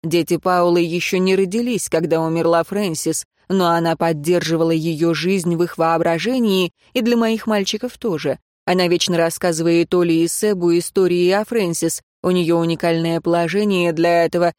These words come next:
и я считаю, что мальчикам важно чувствовать себя комфортно при разговорах о матери. Хотя я не думаю, что она обязательно должна быть главной темой разговора при каждой их встрече со своей тетей.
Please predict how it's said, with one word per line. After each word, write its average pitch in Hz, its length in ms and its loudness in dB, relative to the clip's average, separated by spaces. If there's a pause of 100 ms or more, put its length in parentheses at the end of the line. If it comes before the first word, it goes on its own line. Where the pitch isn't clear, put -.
(140)
и 214 80 0
я 220 140 2
считаю, 233 440 2
что 226 180 -2
мальчикам 226 480 -2
важно 214 300 0
чувствовать 196 560 0
себя 190 300 -2
комфортно 196 800 0
при 196 180 0
разговорах 190 600 0
о 220 120 -2
матери. 170 500 0 (320)
Хотя 294 280 0
я 311 140 2
не 320 140 2
думаю, 196 460 2
что 190 280 0
она 190 280 2
обязательно 196 760 2
должна 196 400 2
быть 190 200 0
главной 196 460 2
темой 196 340 0
разговора 196 600 2
при 240 280 0
каждой 170 680 0
их 175 180 -2
встрече 233 520 -2
со 190 160 -4
своей 208 460 -2
тетей. 156 560 -2